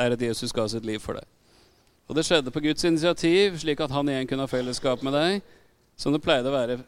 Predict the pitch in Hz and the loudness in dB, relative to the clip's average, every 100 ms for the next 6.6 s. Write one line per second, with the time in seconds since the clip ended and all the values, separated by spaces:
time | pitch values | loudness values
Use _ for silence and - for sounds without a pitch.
0 | _ - - 120 117 110 104 110 127 139 | _ -10 -2 -2 -2 -6 -8 -6 -2 0
1 | 131 139 170 135 147 139 139 143 135 143 | 2 2 0 -2 4 6 6 6 2 -2
2 | - - - - - _ - - _ _ | -6 -10 -10 -12 -20 _ -20 -20 _ _
3 | _ _ _ _ _ 131 151 139 123 170 | _ _ _ _ _ 0 2 2 0 -2
4 | 180 - - - _ _ _ _ _ - | -2 -6 -14 -20 _ _ _ _ _ -2
5 | 143 160 151 135 - 110 - 131 135 139 | 2 4 4 0 -2 -4 -4 -2 0 2
6 | 143 135 131 135 147 | 2 0 -2 -2 -4